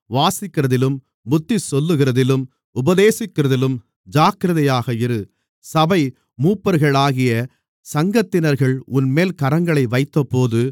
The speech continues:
தீர்க்க தரிசனத்தினால் உனக்கு அளிக்கப்பட்ட வரத்தை குறித்து அசதியாக இருக்க வேண்டாம். உன்னுடைய வளர்ச்சி எல்லோருக்கும் தெரியும்படி இவைகளையே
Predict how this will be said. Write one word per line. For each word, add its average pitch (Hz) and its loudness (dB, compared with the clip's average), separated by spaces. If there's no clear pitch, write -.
தீர்க்க 226 0
தரிசனத்தினால் 151 0
உனக்கு 151 -2
அளிக்கப்பட்ட 156 -2
வரத்தை 147 -2
குறித்து 135 -4
அசதியாக 175 -2
இருக்க 127 -2
வேண்டாம். 113 -2
உன்னுடைய 143 2
வளர்ச்சி 135 0
எல்லோருக்கும் 185 2
தெரியும்படி 151 0
இவைகளையே 156 0